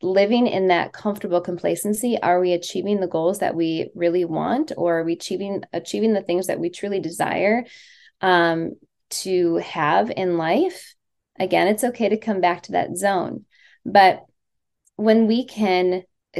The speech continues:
kind of embrace those lower moments, we can look at them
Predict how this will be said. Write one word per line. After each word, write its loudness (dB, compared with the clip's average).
kind -2
of 4
embrace 2
those 4
lower 6
moments, -2
we -2
can 0
look 2
at -4
them 0